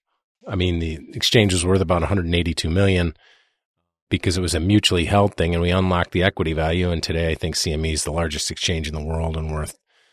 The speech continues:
seventy billion dollars. After that, I got my M B A at, uh, the University of Chicago because on the board, I used to have lunch with a guy named Merton Miller, and he, um,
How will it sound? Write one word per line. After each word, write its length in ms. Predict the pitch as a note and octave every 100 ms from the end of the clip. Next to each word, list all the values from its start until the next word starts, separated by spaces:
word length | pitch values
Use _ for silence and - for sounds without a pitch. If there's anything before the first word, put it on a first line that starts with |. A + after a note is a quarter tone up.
| _
seventy 360 | - G2+ E2+ D#2+
billion 340 | D#2 D2+ D2
dollars. 580 | C#2+ D2 D2 C2 B1 - _ _ _ _ _ _ _ _ _ _ -
After 280 | A#2+ -
that, 320 | A2 G#2 G2+ -
I 120 | G#2+
got 160 | G2 F#2
my 100 | G2
M 180 | G2+ G#2+
B 200 | G2+ G#2+
A 180 | G#2+ G2
at, 220 | F2 -
uh, 140 | F2+
the 80 | F2+
University 400 | F#2 F#2 F2+ -
of 60 | -
Chicago 340 | A2 A2+ G2
because 640 | E2+ F2+ - F#2+ F#2 F2+ -
on 240 | F#2 G2+
the 80 | F2+
board, 340 | D#2 A2+ G#2+
I 40 | F#2+
used 200 | F#2 -
to 40 |
have 100 | F2+
lunch 240 | F#2 F#2 -
with 120 | F2
a 20 |
guy 160 | F#2 F2
named 180 | E2
Merton 280 | F2 E2+ E2+
Miller, 340 | G2+ G2+ F#2 - _ _ _ -
and 260 | G#2+ F2
he, 480 | F2 - A2+ G#2 G2
um, 520 | F2 E2 E2 D#2+ E2+